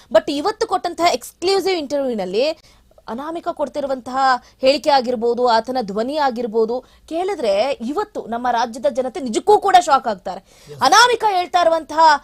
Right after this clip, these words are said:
Speaker 1: ಮಾತು ಅಕ್ಷರಶಃ ನಿಜ ಅಂತ ಅನ್ಕೊಳ್ಳೋದ್ರಲ್ಲಿ ಯಾವುದೇ ರೀತಿಯಾದಂತಹ ಅನುಮಾನ ಇಲ್ಲ. ಈಗಾಗ್ಲೇ ನೀವು ಗಮನಿಸ್ತಾ ಇದ್ದೀರಾ, ಎಕ್ಸ್ಕ್ಲೂಸಿವ್ ವಿಜುವಲ್ಸ್ ಇದು, ಯಾರಿಗೂ ಸಿಕ್ಕಿದೆಯೋ ಇಲ್ವೋ ಗೊತ್ತಿಲ್ಲ, but ನಮ್ಮ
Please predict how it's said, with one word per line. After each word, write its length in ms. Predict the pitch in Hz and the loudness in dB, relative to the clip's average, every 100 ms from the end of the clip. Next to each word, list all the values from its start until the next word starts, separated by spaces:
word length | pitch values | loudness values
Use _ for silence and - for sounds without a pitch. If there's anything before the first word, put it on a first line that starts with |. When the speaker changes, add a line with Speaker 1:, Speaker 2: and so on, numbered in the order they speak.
| _ 220 | _ 2
Speaker 1:
ಮಾತು 640 | 277 392 415 359 247 277 | 6 6 4 2 2 4
ಅಕ್ಷರಶಃ 960 | 339 330 - - 480 466 - 381 370 | 4 2 -2 0 2 4 2 2 2
ನಿಜ 220 | 349 269 320 | 0 0 0
ಅಂತ 200 | 302 285 311 269 - - | 2 4 6 6 2 2
ಅನ್ಕೊಳ್ಳೋದ್ರಲ್ಲಿ 720 | 285 403 - 427 415 370 415 | 4 4 6 6 6 4 4
ಯಾವುದೇ 400 | 285 311 370 415 | 8 8 6 2
ರೀತಿಯಾದಂತಹ 600 | 415 381 381 359 349 370 | -2 2 4 4 4 4
ಅನುಮಾನ 300 | 330 330 339 | 4 4 2
ಇಲ್ಲ. 240 | 339 330 311 - _ - 254 | 2 0 -2 -4 _ -14 4
ಈಗಾಗ್ಲೇ 340 | 294 320 370 | 6 8 6
ನೀವು 120 | 370 | 0
ಗಮನಿಸ್ತಾ 560 | 330 339 359 - 370 339 | 2 2 0 2 4 4
ಇದ್ದೀರಾ, 320 | 294 294 - - - | 4 0 -2 -6 0
ಎಕ್ಸ್ಕ್ಲೂಸಿವ್ 680 | 294 - - 403 427 415 370 | 0 -2 -2 2 4 4 0
ವಿಜುವಲ್ಸ್ 400 | 311 370 370 339 | 4 6 6 2
ಇದು, 260 | 262 - | -2 -2
ಯಾರಿಗೂ 420 | 226 277 349 277 - | 4 6 6 4 -6
ಸಿಕ್ಕಿದೆಯೋ 460 | - - 370 381 | -6 -4 0 0
ಇಲ್ವೋ 200 | 359 359 | 4 4
ಗೊತ್ತಿಲ್ಲ, 300 | 311 - 330 - - - | 4 -2 0 -2 -2 4
but 240 | 339 302 | 4 4
ನಮ್ಮ 240 | 302 392 | 2 6